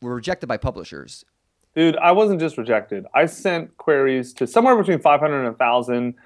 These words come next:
Speaker 2: Like, this is two thousand two, so it was all the mainstream publishers, and there were a lot more then. There were probably, you know, eighty percent more.
Speaker 1: Was Amazon
Speaker 2: All
Speaker 1: even, w-,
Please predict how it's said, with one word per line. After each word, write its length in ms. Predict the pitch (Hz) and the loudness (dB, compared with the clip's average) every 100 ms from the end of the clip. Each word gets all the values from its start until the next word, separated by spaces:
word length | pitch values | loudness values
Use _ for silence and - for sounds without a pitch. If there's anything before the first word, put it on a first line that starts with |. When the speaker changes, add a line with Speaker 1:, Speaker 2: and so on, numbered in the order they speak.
| _ _ _ | _ _ _
Speaker 2:
Like, 180 | 131 123 | 0 2
this 180 | 175 165 | 0 -2
is 80 | 170 | 0
two 120 | 208 | 4
thousand 280 | 196 160 151 | 4 4 0
two, 180 | 175 | 0
so 180 | 117 123 | 2 0
it 20 | |
was 120 | 117 113 | 0 2
all 260 | 160 170 | 4 4
the 60 | 202 | 4
mainstream 420 | 190 180 170 175 | -4 -6 -8 -6
publishers, 560 | 156 143 139 147 139 127 | -2 -2 -2 -2 -4 -4
and 100 | 135 | -2
there 80 | |
were 120 | 151 139 | 2 4
a 100 | 110 | 2
lot 440 | 107 113 139 139 | 2 4 4 2
more 260 | 131 117 104 | -2 0 0
then. 340 | 101 92 98 | -2 -8 -6
There 120 | 110 | -4
were 120 | 110 107 | -2 -2
probably, 600 | 127 117 117 113 110 107 | 0 0 0 -4 -6 -8
you 160 | 123 | -8
know, 320 | 98 101 - _ 135 127 - | -8 -8 -12 _ -8 -6 0
eighty 240 | 151 160 | 2 2
percent 340 | 156 147 147 135 | 2 0 0 2
more. 200 | 123 120 | 4 4
Speaker 1:
Was 100 | 127 | 2
Amazon 380 | 147 160 156 156 | -6 -6 2 2
Speaker 2:
All 200 | 170 151 - | 2 -2 -12
Speaker 1:
even, 300 | 123 113 95 _ | -10 -10 -14 _
w-, 140 | 127 | -16